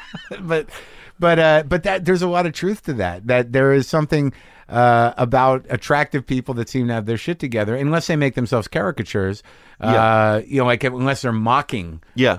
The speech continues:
Speaker 2: their vanity, then
Speaker 1: Right.
Speaker 2: it's, it's a little hard to feel
Speaker 1: Exactly,
Speaker 2: bad
Speaker 1: and
Speaker 2: for.
Speaker 1: it's,
Speaker 2: You cannot
Speaker 1: yeah,
Speaker 2: sympathetic.
Speaker 1: right, exactly, and I think, and it's interesting as well, though, because, uh, some people often, uh, will see the self-deprecating thing as, they won't see it as charming, they'll see you as a loser.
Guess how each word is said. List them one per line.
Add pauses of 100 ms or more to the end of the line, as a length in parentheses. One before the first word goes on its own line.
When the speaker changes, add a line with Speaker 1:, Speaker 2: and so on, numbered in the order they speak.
(160)
Speaker 2:
their
vanity,
then
Speaker 1:
Right.
Speaker 2:
it's,
it's
a
little
hard
to
feel
Speaker 1:
Exactly,
Speaker 2:
bad
Speaker 1:
and
Speaker 2:
for.
Speaker 1:
it's,
Speaker 2:
You
cannot
Speaker 1:
yeah,
Speaker 2:
sympathetic. (140)
Speaker 1:
right,
exactly,
and
I
think, (320)
and
it's
interesting
as
well,
though,
because,
uh,
some
people
often, (440)
uh, (1080)
will
see
the
self-deprecating
thing (100)
as, (260)
they
won't
see
it
as
charming,
they'll
see
you
as
a
loser.